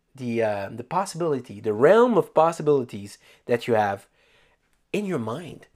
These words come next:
is just astonishing. I think that's great. Yeah, I'm just pumped up today. That's, I mean, that's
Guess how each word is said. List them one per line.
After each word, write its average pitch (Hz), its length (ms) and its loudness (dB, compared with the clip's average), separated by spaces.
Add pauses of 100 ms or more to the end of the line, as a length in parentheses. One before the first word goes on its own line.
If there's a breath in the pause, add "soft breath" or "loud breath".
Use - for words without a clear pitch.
(220)
is 123 100 -12
just 170 200 -6
astonishing. - 640 -12 (420)
I - 40 -20
think 320 180 -6
that's - 220 -12
great. - 480 -14 (2000)
Yeah, 254 180 -2
I'm 151 120 -10
just - 240 -10
pumped 120 260 -4
up 110 160 -4
today. - 300 -16 (680)
That's, - 340 -2 (1300 soft breath)
I - 40 -6
mean, 190 140 -2
that's 151 220 2